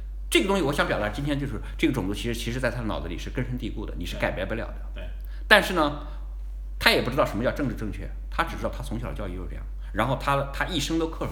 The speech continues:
Speaker 1: 这个东西，跟黑人不搭嘎，
Speaker 2: 对。
Speaker 1: 他们就是奴隶或者什么之类的，我不能跟他在坐，坐都不能坐在一起。
Speaker 2: 嗯。
Speaker 1: 所以，如果任何一个朋友来问我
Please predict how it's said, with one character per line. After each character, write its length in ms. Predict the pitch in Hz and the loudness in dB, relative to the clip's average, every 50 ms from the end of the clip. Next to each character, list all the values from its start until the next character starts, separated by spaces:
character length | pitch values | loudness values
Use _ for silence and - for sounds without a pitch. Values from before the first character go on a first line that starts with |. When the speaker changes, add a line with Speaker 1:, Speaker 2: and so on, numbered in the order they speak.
| - - | -2 -4
Speaker 1:
这 80 | 92 | -4
个 60 | 85 | -4
东 160 | 76 82 80 82 | -4 -4 -6 -6
西， 80 | - - - - - - - | -6 -8 -8 -8 -8 -8 -6
跟 120 | - 175 170 | -6 -6 -4
黑 120 | - 220 | -2 -2
人 140 | 147 143 147 | -2 -2 -2
不 60 | 139 | -2
搭 100 | 135 127 | -2 -2
嘎， 180 | 127 160 156 - - - - - - - - - | -2 -2 -4 -6 -6 -8 -8 -8 -8 -8 -6 -2
Speaker 2:
对。 80 | - | -2
Speaker 1:
他 60 | 180 | 0
们 60 | 190 196 | 0 0
就 80 | 208 180 | 0 0
是 80 | 143 | 0
奴 120 | 104 104 113 | 0 0 0
隶 140 | 147 139 | 0 0
或 120 | - - 127 | 0 -2 -2
者 60 | 104 | -2
什 80 | 87 87 | -2 -4
么 80 | 82 76 | -4 -4
之 60 | 85 | -4
类 80 | 90 | -4
的， 80 | 80 78 | -4 -4
我 160 | - 92 90 | -4 -4 -2
不 120 | - 160 160 | 0 2 2
能 100 | 147 143 | 2 2
跟 80 | 143 | 2
他 80 | 139 139 | 2 2
在 240 | 147 131 110 - - | 2 2 0 0 -4
坐， 320 | - - 277 233 - - - - - - - | -2 4 4 4 4 2 -4 -6 -6 -6 0
坐 240 | - 320 254 131 110 | 2 4 4 4 2
都 60 | 120 | 0
不 80 | 123 | -2
能 100 | 123 117 | -2 -4
坐 100 | 120 131 | -2 -2
在 80 | 120 110 | -2 -2
一 80 | 107 104 | -2 -4
起。 220 | - - - - - - - - | -6 -6 -6 -6 -8 -8 -8 -6
Speaker 2:
嗯。 220 | 107 104 101 101 98 - - - - - - - - - - - - - - - | -6 -6 -6 -6 -6 -6 -6 -6 -6 -6 -6 -8 -8 -8 -8 -8 -6 -6 -6 -4
Speaker 1:
所 280 | - - - 131 165 | -2 2 4 4 4
以， 140 | 196 - - - - - - - - - - - - - - - - - - - | 4 4 0 -2 -6 -8 -8 -8 -8 -8 -8 -8 -6 -6 -8 -8 -8 -8 -8 -4
如 200 | 98 110 143 180 | 0 2 4 4
果 460 | - - 117 101 92 - - - - - - - - - - - - - - - - - | 4 4 2 2 2 0 -6 -6 -8 -8 -8 -8 -8 -8 -8 -8 -8 -8 -8 -8 -6 -2
任 180 | 160 214 196 | 0 0 0
何 80 | - 104 | 0 -2
一 40 | 98 | -4
个 60 | - | -4
朋 160 | - - 107 | -2 -2 0
友 60 | 104 | 0
来 80 | 95 92 | 0 0
问 140 | 113 135 123 | 0 -2 -2
我 260 | 85 - - - - | -4 -6 -6 -8 -8